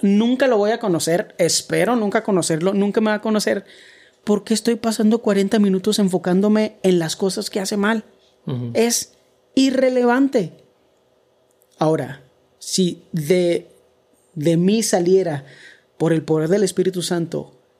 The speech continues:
Speaker 1: de alguna forma bendecir a esa persona que no conozco, bueno, eso ya es otra cosa, es un
Speaker 2: Ujú.
Speaker 1: milagro que puede hacer el Señor. Pero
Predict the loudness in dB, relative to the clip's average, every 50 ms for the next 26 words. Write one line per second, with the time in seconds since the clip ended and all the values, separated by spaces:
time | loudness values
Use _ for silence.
0 | _ _ -2 0 2 2 2 2 2 2 2 2 2 0 0 0 0 2 2 0
1 | 0 2 2 2 0 0 0 2 2 2 0 0 -2 -2 -2 -2 -2 -2 -2 -2
2 | -2 -2 -2 -2 -2 -2 -2 -2 -4 -4 -4 -4 -4 -2 -2 -2 -2 -2 -2 -4
3 | -2 -4 -4 -4 -4 -4 -4 -4 -4 -4 -4 -2 2 2 4 4 4 4 2 2
4 | 2 0 -2 -2 -2 -2 -2 -2 -2 -2 -2 -2 0 0 0 0 0 -4 -10 -18
5 | -20 -20 -20 -20 -20 _ _ _ 2 2 4 4 2 2 0 -4